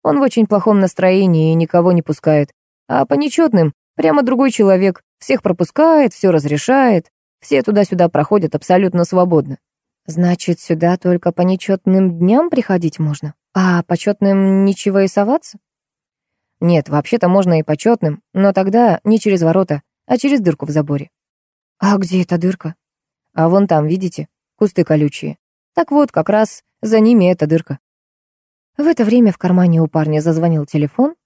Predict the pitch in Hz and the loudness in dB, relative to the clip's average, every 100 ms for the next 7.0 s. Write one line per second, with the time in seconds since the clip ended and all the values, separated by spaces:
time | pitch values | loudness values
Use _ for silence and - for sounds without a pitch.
0 | _ - 165 143 131 240 302 285 285 277 | _ -2 -2 -2 -2 -2 -2 0 2 2
1 | 247 180 165 170 175 165 165 165 156 160 | 0 0 0 0 0 0 -2 -2 -2 -2
2 | 151 135 _ 196 240 247 240 175 147 151 | -6 -12 _ -4 0 2 0 -4 -4 -4
3 | 151 151 151 - 151 151 156 156 175 220 | -6 -6 -6 -6 -6 -4 -4 -4 -2 0
4 | 330 247 170 165 185 170 190 - 285 339 | 2 2 0 -2 0 -2 -4 -4 -2 -2
5 | - _ _ - 269 247 240 277 285 233 | -6 _ _ -2 0 0 0 2 4 4
6 | 190 190 - _ _ 202 - 151 147 139 | 2 0 -4 _ _ -6 -4 -6 -8 -14